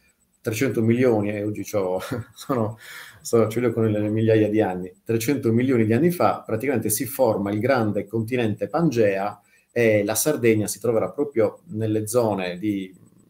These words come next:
di formazione di questo continente, e questi sconvolgimenti, scontro fra placche tettoniche, risalite dal basso di masse di magma,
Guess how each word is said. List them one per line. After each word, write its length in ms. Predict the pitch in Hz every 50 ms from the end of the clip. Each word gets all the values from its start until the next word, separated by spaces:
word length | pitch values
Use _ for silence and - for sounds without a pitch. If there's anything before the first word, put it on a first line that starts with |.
| _ _ _ _
di 160 | - - 107
formazione 520 | 107 - 107 107 110 107 110 - 131 110 101
di 100 | 95 -
questo 280 | 113 107 - - -
continente, 720 | - 107 113 110 208 165 110 95 92 87 - 98 92 - - _ _ _ _ _ _ _ _
e 320 | - 151 135 110 101 -
questi 240 | - 151 143 - 117
sconvolgimenti, 1000 | 113 - 131 123 120 113 127 123 117 127 135 135 131 120 110 104 95 - - 95
scontro 460 | - - - 127 123 113 104 - 101
fra 180 | - - 110 107
placche 360 | 110 127 123 120 - 117 107
tettoniche, 760 | 113 110 107 113 127 123 113 104 101 98 95 - - 98 98
risalite 640 | 95 113 120 110 117 117 117 135 131 117 - - 113
dal 200 | 104 107 107 107
basso 480 | 107 123 113 101 95 - - - 101 98
di 460 | 98 117 117 110 107 104 101 98 98
masse 500 | 98 98 110 123 120 113 - - - 110
di 120 | 110 147 160
magma, 600 | 143 117 110 104 98 104 104 107 110 107 104